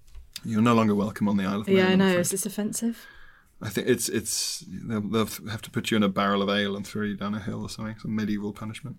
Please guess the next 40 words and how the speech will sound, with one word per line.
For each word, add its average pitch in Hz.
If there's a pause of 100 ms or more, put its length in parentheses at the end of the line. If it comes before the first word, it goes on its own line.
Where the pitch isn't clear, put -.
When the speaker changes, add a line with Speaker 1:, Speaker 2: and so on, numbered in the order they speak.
Speaker 2:
That 247
sounds 185
quite -
fun. 208 (760)
Speaker 1:
It 196
does 349
sound 131
all 117
right, 147
Speaker 2:
Yeah. 214
Speaker 1:
doesn't 139
it? 92
As 139
long 165
as 135
they 120
let 110
you 110
out 107
at -
the 107
end. 170
Speaker 2:
Oh, 180
God. 156 (1300)
Speaker 1:
And 117
that 190
would 190
be 196
Speaker 2:
Um, 202
Speaker 1:
quite -
fun. 196 (300)
Speaker 2:
Have 214
you 220
ever 208
pretended 202
to -
like 151
some 165
art? 151 (1800)
Speaker 1:
Yeah, 131